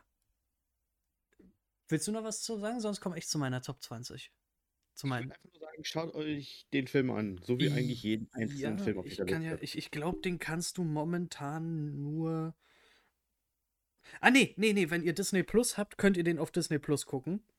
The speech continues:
Speaker 2: Stimmt, ja.
Speaker 1: Ansonsten müsst ihr den leihen. Genau. Oh, ich komm zu meiner zwanzig. Und zwar richtiges Guilty Pleasure.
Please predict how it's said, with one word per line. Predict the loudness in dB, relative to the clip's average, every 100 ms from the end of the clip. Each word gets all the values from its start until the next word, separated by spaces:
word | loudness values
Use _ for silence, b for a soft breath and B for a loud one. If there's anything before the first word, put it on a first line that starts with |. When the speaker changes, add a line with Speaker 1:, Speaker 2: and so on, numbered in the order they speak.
| _ _ _ _
Speaker 2:
Stimmt, | -14 -12 -2
ja. | 0 2
Speaker 1:
Ansonsten | 2 2 0 0 -2
müsst | -4 -4
ihr |
den | -4 -2
leihen. | -4 -6 -8 -12 _ b b b b b _ _ _ -4
Genau. | -2 -2 -6 -10
Oh, | -10 -8
ich | -10 2
komm | 2
zu | 4
meiner | -2 -2 -2
zwanzig. | -2 -2 -2 -4 -6 -14 _ -8
Und | -6
zwar | -4 -6 -8 -12 _ _ _ _ _ _ _ 6
richtiges | 6 6 2 -2 -2
Guilty | -4 -4
Pleasure. | -4 -2 -4